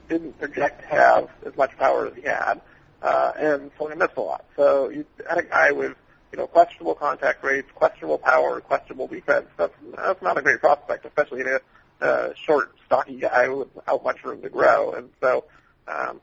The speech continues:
you know, I think what scouts saw in the minor leagues is kind of what we're seeing in the major leagues right now, is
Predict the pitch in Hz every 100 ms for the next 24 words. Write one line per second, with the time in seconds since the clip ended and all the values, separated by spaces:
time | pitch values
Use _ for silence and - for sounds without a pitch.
0 | _ 160 147 160 170 - 151 - - 151
1 | 151 - 143 143 139 139 135 143 135 135
2 | 135 147 214 170 - 143 135 147 143 135
3 | 143 120 - _ _ _ - 160 - 240
4 | 151 143 135 240 170 147 139 143 131 190
5 | 160 139 135